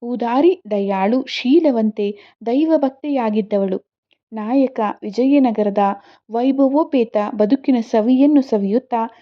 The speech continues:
ರತ್ನಪಡಿ ವ್ಯಾಪಾರದಲ್ಲಿ ನಿರತರಾಗಿದ್ದು, ಜಿಪುಣಾಗ್ರೇಸರ ಚಕ್ರವರ್ತಿ ಎಂದು ಕರೆಯುತ್ತಿದ್ದರೆಂದು ಶಾಸನಗಳಲ್ಲೂ ಸಹ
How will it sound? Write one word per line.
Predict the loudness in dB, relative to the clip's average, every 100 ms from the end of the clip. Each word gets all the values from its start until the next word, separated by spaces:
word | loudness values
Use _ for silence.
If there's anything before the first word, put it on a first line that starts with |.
| _ _
ರತ್ನಪಡಿ | -10 -10 -4 -2 0 -2 -2 -2
ವ್ಯಾಪಾರದಲ್ಲಿ | -2 0 0 0 2 2 2 2 0
ನಿರತರಾಗಿದ್ದು, | 0 2 2 2 0 0 -4 -6 -14 -14 _ _ _ -10
ಜಿಪುಣಾಗ್ರೇಸರ | -10 -4 0 2 2 2 2 2 0 -2
ಚಕ್ರವರ್ತಿ | -4 -10 -6 -2 -2 -2 -4 -2
ಎಂದು | 2 4 2 -4 _ _
ಕರೆಯುತ್ತಿದ್ದರೆಂದು | -10 -4 -4 -2 -4 -2 0 2 2 2
ಶಾಸನಗಳಲ್ಲೂ | 0 -2 0 0 2 2 4 2 4 2
ಸಹ | 2 0